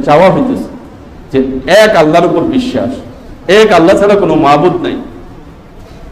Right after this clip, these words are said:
তিনি সব কিছুর অধিকারী, তিনি সর্বময় ক্ষমতার অধিকারী। কুলিল্লাহুম্মা মালিকাল মুলক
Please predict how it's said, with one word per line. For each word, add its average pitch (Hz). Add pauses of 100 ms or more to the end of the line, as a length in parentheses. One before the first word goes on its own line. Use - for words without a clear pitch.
(960)
তিনি 285
সব 240
কিছুর 180 (460)
অধিকারী, 175 (220)
তিনি 269
সর্বময় 240
ক্ষমতার 190
অধিকারী। 160 (100)
কুলিল্লাহুম্মা 170
মালিকাল 165
মুলক 143